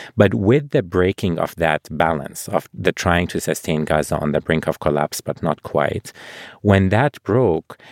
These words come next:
for any Israeli political party, but for the regime, for Israeli apartheid, the next logical solution is elimination. And this is what we're seeing today. We're seeing genocidal violence. Now, the, the genocide is obviously the killing of tens of thousands of Palestinians,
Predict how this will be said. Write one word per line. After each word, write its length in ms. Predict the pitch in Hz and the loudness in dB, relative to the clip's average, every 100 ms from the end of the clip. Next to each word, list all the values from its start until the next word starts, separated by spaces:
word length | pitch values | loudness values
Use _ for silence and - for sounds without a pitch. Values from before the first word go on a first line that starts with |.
| - | -12
for 160 | - 120 | -2 2
any 220 | 143 208 | 2 2
Israeli 280 | 131 85 78 | 0 -2 -2
political 400 | 85 80 - - | 0 -2 0 -2
party, 240 | - 78 | 0 -2
but 180 | 78 82 | 0 -2
for 260 | - 90 87 | 2 2 2
the 160 | 85 | 2
regime, 460 | 82 80 120 113 78 | 2 2 0 0 -2
for 200 | - 85 | -2 -2
Israeli 340 | 80 90 104 | 0 0 0
apartheid, 640 | 113 - 104 - 73 78 - - | -2 0 -2 -2 -4 -4 -8 -8
the 120 | - 110 | 2 2
next 280 | 160 - | 2 -2
logical 360 | 104 87 87 87 78 78 - | -2 0 -2 -2 -4 -6 -14
solution 800 | - - 85 156 - - - 107 - | -8 -2 2 2 0 -8 -8 -10 -2
is 180 | 101 117 | 0 2
elimination. 720 | 110 123 147 131 - - - _ - - - - | 2 2 2 -2 -4 -10 -14 _ -20 -20 -16 -2
And 240 | 98 92 | 2 4
this 160 | 92 - | 4 2
is 120 | 104 | 2
what 160 | 98 - | 0 0
we're 100 | 82 | -4
seeing 280 | - 85 82 | -2 -2 -2
today. 320 | 101 139 76 | -2 0 0
We're 100 | 78 | -2
seeing 280 | - 90 78 | -2 0 0
genocidal 560 | 82 78 80 80 78 | -2 -2 0 0 0
violence. 440 | 85 95 73 76 - | 0 0 -2 -4 -2
Now, 260 | 80 80 107 | 0 0 -2
the, 220 | 82 87 | -2 -2
the 360 | 90 92 95 | -2 -4 0
genocide 600 | 76 92 147 170 - 85 | 2 2 2 2 0 -2
is 120 | 82 73 | -2 -2
obviously 380 | 98 123 - | -2 -2 -2
the 100 | 85 | -4
killing 400 | 82 - 90 87 | -4 -2 0 0
of 140 | - - | -2 -4
tens 240 | 90 82 | -2 -2
of 100 | 80 | -2
thousands 380 | - 78 82 73 | 0 0 0 -6
of 80 | 76 | -4
Palestinians, 640 | 80 76 - 123 85 - | -4 -6 -2 0 0 -4